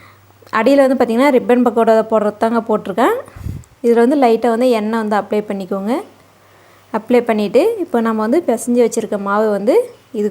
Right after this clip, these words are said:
கூட வந்து சேர்த்துக்கோங்க. நிறைய குழந்தைங்க பார்த்தீங்கன்னா முட்டை வந்து சாப்பிடவே மாட்டாங்க. ஆனா இதுல வந்து நம்ம முட்டை சேர்த்து நீங்க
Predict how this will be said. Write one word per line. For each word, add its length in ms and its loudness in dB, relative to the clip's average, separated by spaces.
கூட 100 4
வந்து 160 -2
சேர்த்துக்கோங்க. 560 -4
நிறைய 220 6
குழந்தைங்க 420 2
பார்த்தீங்கன்னா 380 -2
முட்டை 320 -2
வந்து 240 -2
சாப்பிடவே 420 -2
மாட்டாங்க. 360 -6
ஆனா 200 2
இதுல 220 2
வந்து 160 0
நம்ம 120 2
முட்டை 240 -2
சேர்த்து 400 2
நீங்க 160 2